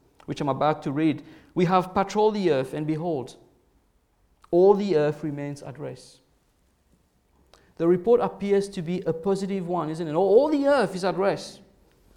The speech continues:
until we stop to think about, to think about this report from the perspective of God's people.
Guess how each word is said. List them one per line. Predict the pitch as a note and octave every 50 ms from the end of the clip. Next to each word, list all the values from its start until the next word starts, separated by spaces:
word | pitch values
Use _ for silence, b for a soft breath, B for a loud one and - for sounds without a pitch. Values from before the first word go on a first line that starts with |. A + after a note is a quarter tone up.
| _ _ - -
until | E3 E3 D#3+ - F#3+ F#3+
we | F#3 F3+ F3
stop | F3 - - - - C4+ C4 - - - - - _ _
to | - F3
think | - - - - A3 A3 A3
about, | G#3 F3 E3+ D3+ D3 C#3+ - - - - - _ _ _ _ _ _ _ _ _ _ _ _ _ _ _ _ -
to | E3+
think | - - A#3+ B3
about | B3 G#3 A3+ G3+ F#3
this | F#3 F3+ F#3 - G3
report | E3+ - - D#3 D#3 D#3
from | - D#3
the | D3+ D3+
perspective | - - E3 E3 E3 - - E3 D#3+ - D#3+ D3+ C#3+
of | C#3+ C#3 C3
God's | C3+ C#3+ C#3 C#3 -
people. | - - C3 B2 - - A#2+ A2+